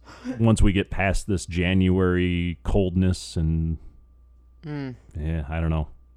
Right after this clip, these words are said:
Speaker 2: 'Cause it tends to go away in the summer a little bit because of the weather and people get outside more. They're not confined. And I don't know. We're
Speaker 1: I
Speaker 2: just
Speaker 1: don't
Speaker 2: gonna
Speaker 1: know.
Speaker 2: have to wait and see.
Speaker 1: Everything's all up in the air.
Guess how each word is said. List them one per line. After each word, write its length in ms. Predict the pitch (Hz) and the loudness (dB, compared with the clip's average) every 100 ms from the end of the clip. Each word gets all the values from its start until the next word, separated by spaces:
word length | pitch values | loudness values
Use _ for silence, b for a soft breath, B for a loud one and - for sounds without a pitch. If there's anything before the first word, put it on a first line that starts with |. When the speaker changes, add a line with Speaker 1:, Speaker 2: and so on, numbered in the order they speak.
| - | -4
Speaker 2:
'Cause 160 | 117 135 | -2 -2
it 100 | - | 0
tends 200 | 170 139 | 2 2
to 60 | 127 | 0
go 100 | 127 | 0
away 240 | 107 101 | 2 2
in 80 | 107 | 2
the 60 | 98 | 0
summer 300 | 98 92 90 | 0 2 2
a 40 | |
little 200 | 87 87 | 2 0
bit 260 | 85 92 101 | -2 -4 -4
because 280 | 98 110 95 | 0 0 2
of 40 | |
the 60 | 131 | 0
weather 460 | 92 73 80 101 87 | -2 -4 -4 -4 -4
and 180 | 80 | -6
people 220 | - 92 87 | -6 -6 -2
get 140 | 95 | -2
outside 540 | 101 - 98 73 80 73 | -2 -4 -6 -4 -4 -2
more. 240 | 78 85 | 0 0
They're 100 | 80 | 0
not 180 | 78 - | -4 -4
confined. 580 | 95 - 76 80 87 87 | -8 -6 -6 -4 -6 -8
And 120 | 73 B B B B B B B B B | -12 B B B B B B B B B
I 200 | 87 90 | -6 -2
don't 160 | 92 98 | 4 6
know. 280 | 107 98 B B B - | 8 6 B B B -8
We're 80 | 85 | -6
Speaker 1:
I 40 | |
Speaker 2:
just 100 | 143 | -6
Speaker 1:
don't 80 | 147 | -2
Speaker 2:
gonna 100 | 98 | 0
Speaker 1:
know. 40 | 95 | 0
Speaker 2:
have 100 | - | 2
to 40 | |
wait 120 | 104 117 | 2 2
and 120 | 117 | 2
see. 240 | 196 170 b b b - - b b b - | 4 4 b b b -20 -20 b b b -2
Speaker 1:
Everything's 560 | 208 190 180 170 156 | -2 -2 -8 -10 -12
all 160 | 151 143 | -10 -10
up 120 | 139 | -10
in 60 | 135 | -14
the 100 | 135 | -14
air. 100 | 131 | -16